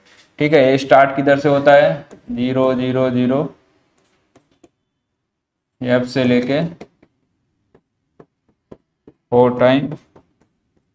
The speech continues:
ये, ये start होता है आपका location। ये क्या होता है, location, ठीक है, ठीक है,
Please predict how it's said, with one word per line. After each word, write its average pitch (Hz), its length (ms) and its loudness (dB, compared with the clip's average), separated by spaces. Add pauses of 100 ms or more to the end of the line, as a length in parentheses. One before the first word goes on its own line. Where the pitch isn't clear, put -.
(720)
ये, 110 120 -6 (380)
ये 127 140 -2
start 127 380 0
होता 113 180 -4
है 107 40 2
आपका 117 220 -2
location। 113 520 -6
ये 120 120 -6
क्या 139 140 0
होता 135 180 2
है, 143 60 0
location, 110 580 -4
ठीक 127 180 -6
है, 151 120 -4 (3250)
ठीक 143 100 -2
है, 175 280 0